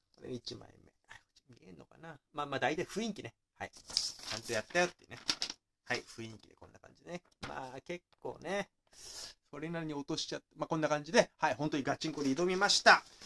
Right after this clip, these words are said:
百五十八点でしたね。二個前のやつは。さあ、続きまして、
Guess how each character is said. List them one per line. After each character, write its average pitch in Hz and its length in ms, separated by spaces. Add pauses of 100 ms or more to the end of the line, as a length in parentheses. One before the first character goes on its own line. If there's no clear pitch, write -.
(300)
百 226 360
五 185 200
十 180 480
八 - 300 (240)
点 277 180
で 175 100
し - 60
た 135 140
ね。 214 160
二 185 120
個 170 140
前 147 160
の 127 60
や 110 80
つ 107 100
は。 85 120 (200)
さ - 180
あ、 240 200 (120)
続 196 220
き 214 80
ま 202 120
し - 100
て、 95 200